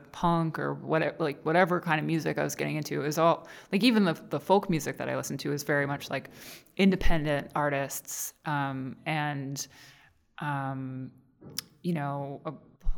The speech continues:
playing in basements and, um, being,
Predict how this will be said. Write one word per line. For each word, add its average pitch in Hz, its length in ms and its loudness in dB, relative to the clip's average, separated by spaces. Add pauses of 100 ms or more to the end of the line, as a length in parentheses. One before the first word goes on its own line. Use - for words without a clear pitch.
playing 175 580 2
in 170 220 2
basements 160 600 -2
and, 139 640 -6 (200)
um, 139 560 -2 (760)
being, 156 720 0